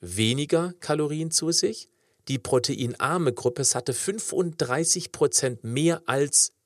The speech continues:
bisher. Im Schnitt haben alle, natürlich unbewusst, danach gestrebt, ihre minimal benötigte Proteinzufuhr zu decken.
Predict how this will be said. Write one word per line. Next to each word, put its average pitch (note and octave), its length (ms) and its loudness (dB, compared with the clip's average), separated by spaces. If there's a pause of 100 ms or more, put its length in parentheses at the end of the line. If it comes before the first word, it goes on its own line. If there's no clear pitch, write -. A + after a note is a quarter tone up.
bisher. A2+ 800 2 (840)
Im C#3 200 4
Schnitt A3+ 300 0
haben B2 240 2
alle, F#3 340 4 (320)
natürlich F2+ 380 -8
unbewusst, D3+ 580 2 (320)
danach B2+ 580 2
gestrebt, B2 760 -2
ihre B2 420 0
minimal E3+ 800 0
benötigte C#3+ 800 -2
Proteinzufuhr D#3 1600 0
zu - 180 2
decken. F#2 440 -4